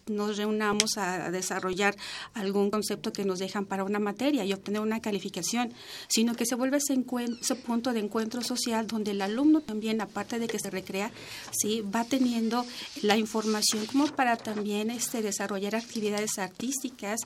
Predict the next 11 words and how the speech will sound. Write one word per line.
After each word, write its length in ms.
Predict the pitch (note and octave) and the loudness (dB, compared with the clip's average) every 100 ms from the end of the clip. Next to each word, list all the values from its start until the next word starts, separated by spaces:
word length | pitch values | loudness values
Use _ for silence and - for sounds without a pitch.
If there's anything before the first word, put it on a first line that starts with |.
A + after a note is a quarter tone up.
| - - - | -8 -8 0
y 100 | A3+ | 2
seguir 420 | A#3+ A3 A3 A#3 | 4 2 0 -2
informándose 920 | B3+ C4 B3+ A3+ A3 A3 A3 A3+ A#3 B3+ | -2 -2 -2 0 2 2 0 -2 -2 -2
y 200 | B3+ A#3 | 0 0
informándose 920 | G#3 G#3 F#3+ G3+ G#3+ A3+ A3 - A3+ | 0 -4 -4 -2 0 0 -2 -2 0
de 100 | G3+ | 0
todo 320 | - G#3+ A#3 | -2 -6 -4
lo 180 | B3 A#3 | -4 -6
que 120 | A#3+ | -6
le, 140 | F#3+ F3+ - - - D3+ | -8 -8 -10 -14 -10 -4
eh, 240 | F#3 F3+ | -2 -2